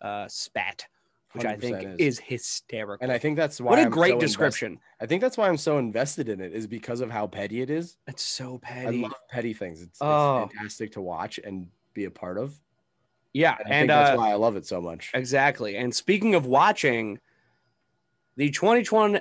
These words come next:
Speaker 1: uh, <laughs> the, again,
Speaker 2: <laughs>
Speaker 1: the cho-,
Speaker 2: Rewind.
Speaker 1: <laughs> the, <laughs> uh, the twenty twenty-one edition of The Match is this year going to be between Phil Mickelson and Tom Brady versus Bryson DeChambeau and Aaron Rodgers. And because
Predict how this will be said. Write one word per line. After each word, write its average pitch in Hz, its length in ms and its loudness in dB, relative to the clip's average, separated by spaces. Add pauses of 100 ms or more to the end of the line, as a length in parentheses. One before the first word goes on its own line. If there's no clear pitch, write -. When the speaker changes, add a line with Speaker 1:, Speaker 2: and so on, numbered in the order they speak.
Speaker 1:
uh, 135 160 4
<laughs> - 20 -10
the, 156 1500 0
again, 196 260 6 (140)
Speaker 2:
<laughs> - 120 -8
Speaker 1:
the 165 440 4
cho-, 180 300 6
Speaker 2:
Rewind. 131 420 6
Speaker 1:
<laughs> 127 120 2 (1000)
the, 208 1120 8
<laughs> - 40 -14
uh, 165 280 10
the 156 200 4
twenty 233 420 4
twenty-one 202 500 6
edition 151 400 4
of 143 240 4
The 139 80 4
Match 120 880 2 (880)
is 127 280 2
this 190 260 4
year 208 200 6
going 170 260 6
to 165 60 4
be 165 160 4
between 156 420 0
Phil 214 220 2
Mickelson 214 420 2
and 160 100 0
Tom 175 300 2
Brady 160 480 2
versus 147 580 -2
Bryson 156 520 -2
DeChambeau 147 640 -2
and 131 80 -4
Aaron 139 280 -2
Rodgers. 127 540 -2
And 135 260 -6
because 160 1120 -2